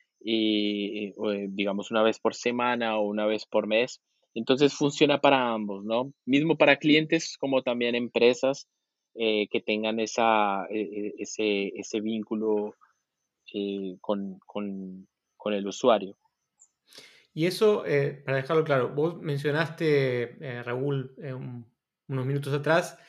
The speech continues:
Speaker 2: que era importante que la persona que recibe esté en un país diferente del, de la persona que paga, ¿no? O sea, la empresa que paga en realidad.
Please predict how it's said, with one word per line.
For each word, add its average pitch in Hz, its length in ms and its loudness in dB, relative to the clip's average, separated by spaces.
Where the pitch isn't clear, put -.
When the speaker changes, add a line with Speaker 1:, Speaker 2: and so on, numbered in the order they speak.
Speaker 2:
que 143 140 0
era 156 80 4
importante 165 760 0
que 151 420 0
la 131 220 -4
persona 170 420 -4
que 147 80 -2
recibe 170 880 0
esté 165 280 -4
en 165 80 0
un 170 160 -2
país 151 300 2
diferente 165 720 0
del, 131 640 0
de 120 100 -6
la 117 160 -4
persona 139 280 -4
que 135 80 -8
paga, 117 220 0
¿no? 123 120 -2
O 120 60 -4
sea, 117 140 -6
la 113 60 -2
empresa 135 320 0
que 131 80 -6
paga 113 180 -2
en 101 80 -6
realidad. 101 280 -6